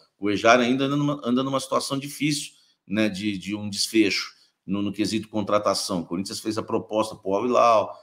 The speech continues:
aguarda uma resposta. É, aliás, na, na primeira resposta que eles deram, pediram um valor absurdo, tudo isso você já sabe, tá? Vou focar aqui,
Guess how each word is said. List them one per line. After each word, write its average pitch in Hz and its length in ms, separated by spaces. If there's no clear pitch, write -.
aguarda 101 380
uma 107 140
resposta. 113 880
É, 87 200
aliás, 104 520
na, 101 320
na 104 100
primeira 107 320
resposta 104 480
que 117 60
eles 101 160
deram, 101 220
pediram 101 300
um 98 40
valor 98 280
absurdo, 147 380
tudo 214 120
isso - 120
você 185 100
já 165 140
sabe, 98 380
tá? 107 320
Vou 101 100
focar 120 360
aqui, 123 380